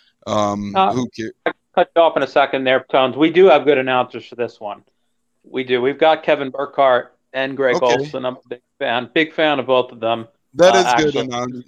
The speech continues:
Speaker 1: that's good announcing.
Speaker 2: Yeah, that, that's their second team for Fox. So we're the feature game at one o'clock. Rams and Green Bay is their four o'clock game, which is the game of the week. So, which I can understand that one, but,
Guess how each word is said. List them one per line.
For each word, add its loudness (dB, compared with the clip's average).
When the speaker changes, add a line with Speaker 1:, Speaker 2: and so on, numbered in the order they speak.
Speaker 1:
that's -4
good -4
announcing. -2
Speaker 2:
Yeah, 4
that, 0
that's 2
their 4
second 0
team -4
for -2
Fox. 0
So -6
we're 4
the -2
feature -4
game -4
at -8
one 0
o'clock. -2
Rams 0
and -10
Green -6
Bay 0
is -6
their -6
four -2
o'clock -2
game, -8
which -18
is -16
the -16
game -10
of -16
the -12
week. -16
So, 0
which 6
I 6
can 2
understand -2
that 0
one, -8
but, 2